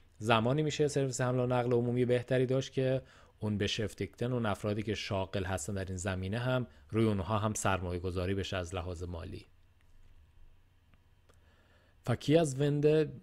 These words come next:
معنی‌های مختلف داره دوستان عزیز. اینجا معنیش این می‌شه که، اه،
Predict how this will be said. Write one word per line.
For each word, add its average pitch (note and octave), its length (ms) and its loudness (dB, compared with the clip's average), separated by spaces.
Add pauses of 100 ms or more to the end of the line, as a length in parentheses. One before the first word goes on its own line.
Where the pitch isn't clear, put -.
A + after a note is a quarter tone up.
(240)
معنی‌های C#3+ 280 4
مختلف C3 440 4
داره G2+ 440 0
دوستان F#2+ 320 -6
عزیز. G#2+ 180 -8
اینجا B2 260 0
معنیش A#2+ 360 0
این B2+ 100 -2
می‌شه A#2 240 -2
که، B2 360 2 (760)
اه، E2+ 520 -6